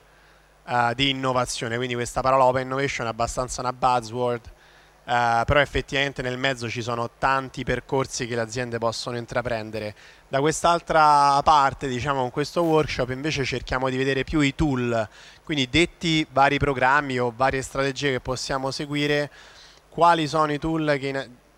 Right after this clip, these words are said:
dei quali mi posso dotare in azienda per promuovere l'innovazione, perché spesso si parla di innovazione, sappiamo bene che è un concetto molto open e molto astratto, ma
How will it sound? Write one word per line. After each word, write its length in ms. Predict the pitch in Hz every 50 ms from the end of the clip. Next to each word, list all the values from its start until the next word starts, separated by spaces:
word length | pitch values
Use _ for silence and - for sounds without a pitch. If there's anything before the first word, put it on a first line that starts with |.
| _ _ - - _ - _ _
dei 160 | - 135 139
quali 280 | 135 170 170 156 151 139
mi 60 | 135
posso 380 | 131 147 147 139 - - 143 139
dotare 840 | 131 139 143 139 156 147 143 127 117 117 117 113 113 113 117 113 - _ _ _ _ _
in 160 | - 143 143
azienda 880 | 151 160 151 139 143 147 139 131 131 131 135 131 135 135 131 131 135 131 - - - - - _ _ _
per 180 | - 135 135 -
promuovere 520 | - 151 147 143 139 135 135 131 127 123
l'innovazione, 680 | 120 120 120 123 120 120 117 - - - 135 113 110 107
perché 200 | 107 - - 135
spesso 680 | - - - 151 135 - - - 139 127 120 113 - - - - - _ _ _
si 200 | - - 131 123
parla 260 | 147 151 151 147 143
di 120 | 139 139
innovazione, 1000 | 143 143 143 143 156 160 - - - - 156 147 147 151 147 151 151 147 147 - - _ _ _ _ _ _
sappiamo 480 | _ - - 139 - - 147 143 143 139
bene 280 | 135 151 156 151 143 131
che 80 | 127
è 40 | 127
un 120 | 127 123
concetto 580 | - - 135 131 - - 151 139 131 - 151 135
molto 460 | 131 135 139 139 131 - - 131 131 -
open 720 | - 139 123 107 - 139 131 139 151 160 165 170 165 147 -
e 100 | - 120
molto 460 | 120 127 135 139 131 - - 135 131
astratto, 880 | 127 - - - - 139 131 117 104 - - - - 127 139 151 160 - - - - - - - - _ _ _ _ -
ma 480 | 139 147 156 156 160 160 165 165 160